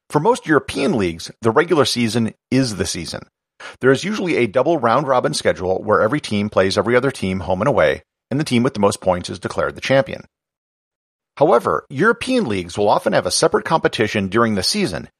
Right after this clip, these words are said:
in the form of a single elimination tournament, which often involves all of the teams across all of the different leagues. These tournaments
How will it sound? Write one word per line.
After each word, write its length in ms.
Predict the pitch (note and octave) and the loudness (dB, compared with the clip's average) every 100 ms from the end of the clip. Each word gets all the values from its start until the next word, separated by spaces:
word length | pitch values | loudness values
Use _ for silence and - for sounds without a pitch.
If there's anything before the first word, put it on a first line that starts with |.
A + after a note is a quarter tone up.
| - - | -16 -4
in 100 | D#3 | 0
the 80 | - | 2
form 320 | C#3 B2 B2 | 4 4 2
of 120 | - | -2
a 60 | - | -2
single 400 | - D3 F#3 - | 0 2 4 4
elimination 540 | A2 C3 C#3+ C3+ B2+ | 4 2 2 0 -4
tournament, 440 | - G#3 A2+ D2+ - _ _ - | 0 2 2 -2 -10 _ _ -4
which 180 | G#2+ - | -4 0
often 340 | B2+ E3 G3+ | 0 2 0
involves 480 | G#3 D3 A2 G2 F#2+ - - | 0 2 4 4 2 -8 0
all 200 | D#3 A3 | 2 4
of 100 | G3 | 2
the 80 | G#2+ | 0
teams 420 | - F2 D2+ - - | -4 -8 -8 -8 -6
across 340 | - C#3 B2+ - | 0 2 2 0
all 200 | - C#3 | 2 4
of 120 | D#3+ G2+ | 4 0
the 80 | |
different 280 | G2 F2+ G2+ | 0 0 2
leagues. 460 | B2 F#2 G1+ - - _ _ _ _ _ _ | 0 0 -4 -12 -14 _ _ _ _ _ _
These 220 | A#2 F#3+ | -2 0
tournaments 480 | - F#3+ D3 C3 - | 0 0 0 0 -2